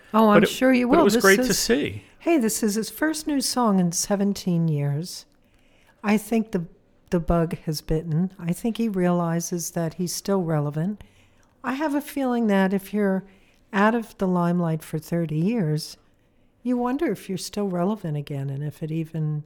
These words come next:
Speaker 1: means anything to people if you
Speaker 2: Well,
Speaker 1: resurface.
Speaker 2: he's
Speaker 1: But
Speaker 2: been doing concerts, though. It's not that he hasn't been.
Speaker 1: Yeah.
Speaker 2: He's just been doing his, his body of work, which
Speaker 1: That's
Speaker 2: is just
Speaker 1: right.
Speaker 2: massive.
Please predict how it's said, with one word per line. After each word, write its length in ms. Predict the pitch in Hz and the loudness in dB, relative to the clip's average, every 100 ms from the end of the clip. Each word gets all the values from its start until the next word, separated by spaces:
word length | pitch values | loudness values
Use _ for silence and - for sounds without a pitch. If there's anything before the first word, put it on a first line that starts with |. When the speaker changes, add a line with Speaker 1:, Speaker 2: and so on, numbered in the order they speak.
| - | -4
Speaker 1:
means 340 | 185 254 277 | 0 0 0
anything 460 | 180 151 151 - 147 | -2 -2 -2 -4 -6
to 80 | 156 | -6
people 400 | - 151 147 151 | -4 -4 -4 -6
if 180 | 135 - | -6 -6
you 120 | 143 | -4
Speaker 2:
Well, 100 | 143 | -2
Speaker 1:
resurface. 760 | 156 156 165 175 - 135 131 - | -2 -2 -4 -4 -8 -14 -12 -6
Speaker 2:
he's 160 | 247 | -2
Speaker 1:
But 100 | 175 | 0
Speaker 2:
been 140 | 247 156 | 0 2
doing 240 | 143 123 | 2 0
concerts, 600 | - - 220 - - - | -4 -8 -8 -8 -10 -8
though. 140 | 107 117 | -6 -6
It's 140 | - | -4
not 140 | 180 196 | -4 -4
that 80 | 160 | -4
he 80 | |
hasn't 300 | 127 165 196 | -2 -2 -2
been. 100 | 120 | 0
Speaker 1:
Yeah. 140 | 107 240 | 2 2
Speaker 2:
He's 80 | 160 | 2
just 220 | 165 - | -4 -4
been 220 | 165 151 | -4 -2
doing 260 | 127 151 160 | 0 0 0
his, 360 | 151 151 143 - | 0 -2 -4 -6
his 220 | 135 139 | -2 -2
body 420 | 120 107 131 156 151 | -2 4 6 6 4
of 120 | 113 | 0
work, 340 | 135 214 - | 0 0 -2
which 120 | - | -2
Speaker 1:
That's 220 | 196 185 - | 0 0 -2
Speaker 2:
is 20 | |
just 200 | 180 156 | -2 -2
Speaker 1:
right. 120 | 165 | -4
Speaker 2:
massive. 720 | 120 123 151 294 - 78 - | -4 -4 -4 -6 -6 -8 -12